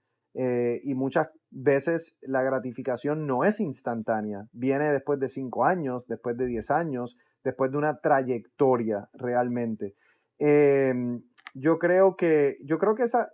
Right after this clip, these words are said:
para mí, personalmente, yo creo que eso, esos han sido los obstáculos que,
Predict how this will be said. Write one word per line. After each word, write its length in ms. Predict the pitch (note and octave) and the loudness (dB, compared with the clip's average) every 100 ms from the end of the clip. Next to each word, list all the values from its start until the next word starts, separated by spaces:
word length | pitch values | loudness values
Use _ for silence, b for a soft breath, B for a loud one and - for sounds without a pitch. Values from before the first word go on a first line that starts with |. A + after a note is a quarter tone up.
| - | 2
para 260 | D#3 D3+ D3 | 6 6 6
mí, 480 | D3+ G#3+ D#4 - _ _ _ | 4 2 2 -4 _ _ _
personalmente, 800 | - D#3 D3+ D3+ D#3 E3+ F#3+ G3+ | 0 0 0 -2 0 -2 -2 0
yo 100 | G3+ | 0
creo 160 | D3 D3 | 2 0
que 140 | D#3 - | -2 -6
eso, 400 | - D#3 F#3 F3 - | -2 -2 0 -2 -2
esos 240 | D3+ F3+ | -2 0
han 140 | F3 | -2
sido 220 | D#3 E3+ E3 | -2 -2 2
los 100 | D3 | 2
obstáculos 640 | B2 - C3+ C3+ D#3 D#3+ - | 0 -2 -2 0 -2 -2 0
que, 340 | C#3 A#2+ | -2 0